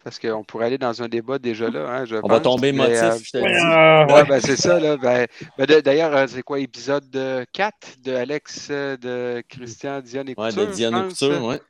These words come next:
Speaker 1: Ouais, vous aviez fait un, une belle intervention là-dessus, euh, qui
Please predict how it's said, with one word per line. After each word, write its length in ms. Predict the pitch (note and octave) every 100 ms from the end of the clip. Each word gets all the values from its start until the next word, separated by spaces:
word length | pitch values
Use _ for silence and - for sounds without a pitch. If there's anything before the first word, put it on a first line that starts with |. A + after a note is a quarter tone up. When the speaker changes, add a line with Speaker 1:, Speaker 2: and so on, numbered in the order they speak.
| B2 A2+ _
Speaker 1:
Ouais, 80 | C3+
vous 160 | B2+ A#2+
aviez 200 | A#2 A2+
fait 240 | D3+ A2+
un, 260 | B2+ A#2 A2
une 80 | A2
belle 180 | D3+
intervention 680 | D3+ C3+ B2 B2+ A#2 D3+ D3+
là-dessus, 500 | B2+ A#2 - - C3
euh, 40 |
qui 60 | A#2+